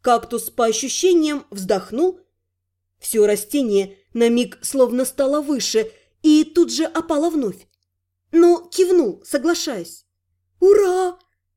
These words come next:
Подозреваю, аргумент с кормёжкой был самым убедительным.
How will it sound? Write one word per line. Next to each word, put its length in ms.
Подозреваю, 760
аргумент 600
с 60
кормёжкой 760
был 320
самым 480
убедительным. 760